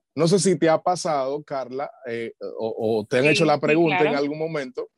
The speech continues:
Speaker 1: Es un gran desafío que todos, todos en algún momento vamos a enfrentar.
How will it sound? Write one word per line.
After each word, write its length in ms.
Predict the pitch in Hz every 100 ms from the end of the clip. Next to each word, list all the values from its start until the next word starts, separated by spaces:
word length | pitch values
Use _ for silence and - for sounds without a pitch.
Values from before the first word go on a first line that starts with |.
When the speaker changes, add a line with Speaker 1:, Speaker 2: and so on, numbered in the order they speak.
| _ _ _ _ _ -
Speaker 1:
Es 180 | 165 254
un 140 | 233
gran 220 | 220 247
desafío 720 | 233 226 202 190 165 151 - _ _
que 180 | 160 143
todos, 720 | - 214 196 151 160 196 - _
todos 440 | 170 165 135 147 151
en 120 | 135
algún 200 | 131 151
momento 580 | 160 156 151 151 143 - _ -
vamos 560 | 117 110 143 170 165
a 60 | 151
enfrentar. 520 | 143 135 120 107 104